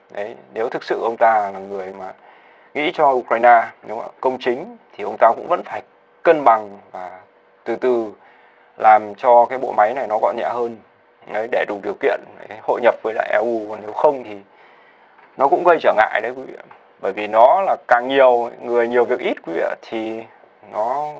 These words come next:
gây ra cái tình trạng là ba bè bốn bên nhiều lắm, nhiều thứ lắm. Bây giờ là, ừ,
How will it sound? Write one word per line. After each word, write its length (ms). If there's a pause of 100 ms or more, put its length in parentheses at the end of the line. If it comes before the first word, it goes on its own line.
gây 200
ra 140
cái 100
tình 220
trạng 260
là 140
ba 160
bè 180
bốn 160
bên 420
nhiều 160
lắm, 180 (440)
nhiều 260
thứ 200
lắm. 140 (840)
Bây 120
giờ 300
là, 440 (640)
ừ, 60